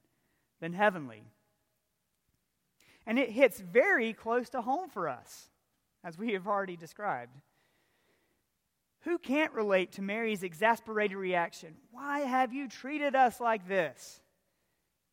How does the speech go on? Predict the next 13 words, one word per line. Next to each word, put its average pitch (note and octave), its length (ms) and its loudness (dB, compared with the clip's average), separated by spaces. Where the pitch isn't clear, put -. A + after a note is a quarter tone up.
Haven't A3 320 2
many A#3+ 300 0
of A3+ 120 2
us G#3+ 200 4
been G#3+ 180 -6
on G#3 160 0
the F3 80 -4
giving G#3+ 440 0
end A#3 340 0
of F#3 100 -6
such G#3 260 -2
a A3+ 80 -8
statement, A#3+ 640 -6